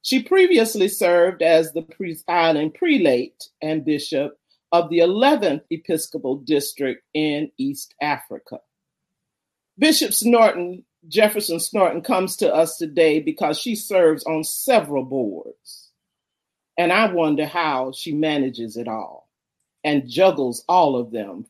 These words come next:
from the Board of Trustees of Miles College in Fairfield, Alabama, to the Board of Directors of Miles Foundation Service Corporation, the Family Life Committee of the World Methodist Council,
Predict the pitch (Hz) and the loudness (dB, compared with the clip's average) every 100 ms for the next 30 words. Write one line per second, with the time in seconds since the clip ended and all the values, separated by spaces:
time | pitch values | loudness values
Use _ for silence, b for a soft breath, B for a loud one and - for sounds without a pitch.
0 | - 165 156 156 139 180 175 156 143 - | -2 2 2 0 0 4 4 4 0 0
1 | 233 190 - 156 139 127 120 147 135 127 | 0 0 -4 -2 -2 -4 -6 -4 -2 -4
2 | 139 156 135 117 123 - 202 151 123 117 | -4 -2 -2 -4 -10 -8 -4 -2 -2 -4
3 | 135 127 - 160 139 - 113 - 101 92 | -6 -8 -4 -4 -4 -8 -10 -8 -10 -10
4 | 110 - 113 135 180 _ _ _ _ _ | -12 -14 -12 -12 -14 _ _ _ _ _
5 | _ - 320 294 247 226 233 233 226 220 | _ 0 4 4 4 4 6 8 6 2
6 | - 196 208 208 - 214 233 170 156 160 | 0 2 2 0 0 0 2 -2 -2 -2
7 | 156 156 143 139 - - 180 147 151 170 | -2 -2 -2 -4 -8 -4 -4 -2 0 2
8 | 202 240 - 135 139 - 139 123 131 - | 0 -2 -4 -4 -4 -4 -4 -4 -6 -8
9 | - 127 127 123 104 120 - 120 185 _ | -6 -6 -6 -8 -6 -8 -10 -12 -14 _
10 | _ _ _ _ 185 - 240 226 202 175 | _ _ _ _ -2 2 2 2 2 0
11 | 175 180 269 - - 165 156 151 151 147 | 2 2 2 -2 -6 0 2 2 -2 -2
12 | 147 143 143 139 175 175 160 151 147 156 | -6 -6 -6 0 2 4 4 2 -2 0
13 | 226 277 165 123 120 - 156 135 123 - | 0 0 -2 -2 -6 -10 -8 -8 -8 -14
14 | 117 131 | -12 -12